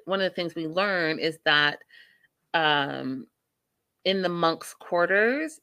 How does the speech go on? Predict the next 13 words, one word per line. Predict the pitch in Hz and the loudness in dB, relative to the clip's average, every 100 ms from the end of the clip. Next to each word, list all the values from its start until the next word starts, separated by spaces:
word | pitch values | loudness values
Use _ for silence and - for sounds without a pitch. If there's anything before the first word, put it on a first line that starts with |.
| _ | _
there | 156 165 160 | -4 2 2
are | |
a | 151 | 2
bunch | 156 151 - | 0 -2 -4
of | _ - | _ -8
urns | 156 143 131 131 139 - - | -4 -4 -4 -6 -8 -12 -4
of, | 147 135 139 _ _ _ | -2 -2 -4 _ _ _
of | 143 139 135 | -2 -2 -4
people | - 160 156 | -10 -10 -4
that | 143 | -2
have | 143 - | -2 -2
passed | 143 135 - | -4 -4 -6
away. | 135 139 143 139 185 | -4 0 0 0 -4